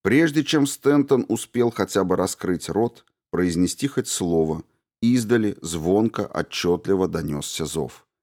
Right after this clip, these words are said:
«Мэри!» Развернувшись туда, откуда слышался голос, Мэри в последний раз оглянулась на Стентона и стрелой помчалась назад, к лагерю.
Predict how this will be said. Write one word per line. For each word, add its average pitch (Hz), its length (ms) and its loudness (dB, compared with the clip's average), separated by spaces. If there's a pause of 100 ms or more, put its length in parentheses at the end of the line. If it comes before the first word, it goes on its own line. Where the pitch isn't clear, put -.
(160)
«Мэри!» 165 760 4 (760)
Развернувшись 95 880 0
туда, 101 420 2
откуда 85 380 -4
слышался 73 580 -6
голос, 90 520 -2 (360)
Мэри 127 340 2
в 135 80 -6
последний 87 580 -2
раз 87 300 0
оглянулась 78 640 -2
на 71 120 -8
Стентона 98 680 -4 (260)
и 85 60 -2
стрелой 80 520 0
помчалась 69 680 -6
назад, 73 400 -8 (220)
к - 100 -10
лагерю. 65 480 -8